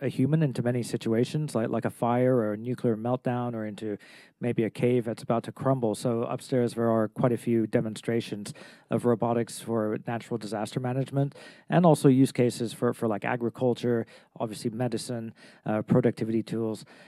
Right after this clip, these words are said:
So, yeah, I think th-, this is basically the best example of A I for good I can think of, but underlying that is really the S D Gs. Well, without the S D Gs, you know, people are flying blind, you know, so at least we have a common framework and agreement of, of what direction to go in.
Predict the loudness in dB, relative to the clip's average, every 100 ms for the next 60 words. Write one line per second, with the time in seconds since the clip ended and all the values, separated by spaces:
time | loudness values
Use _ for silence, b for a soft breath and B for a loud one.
0 | b 8 10 10 8 -2 _ _ 0 2
1 | 2 0 -2 0 0 2 -2 -6 -10 -2
2 | 0 0 0 0 0 -4 _ _ _ _
3 | _ _ -4 0 0 0 -6 -4 0 0
4 | 2 0 -2 0 2 2 0 -6 -6 -2
5 | 2 4 4 2 2 4 4 4 2 0
6 | -2 -2 -2 -2 -2 0 2 0 -2 -2
7 | -2 -2 -6 -6 -6 -4 -4 -2 0 0
8 | 0 -2 0 -2 2 2 2 b b b
9 | b 0 0 0 -2 -2 -2 -2 -4 -4
10 | -4 -4 -6 -6 -6 -6 -4 -2 0 0
11 | 2 0 0 -2 -4 -6 -8 -6 -4 -4
12 | -4 -6 -4 -2 -4 -6 -8 -6 -6 -4
13 | -4 -2 -4 -4 -8 -12 -6 -6 -6 -10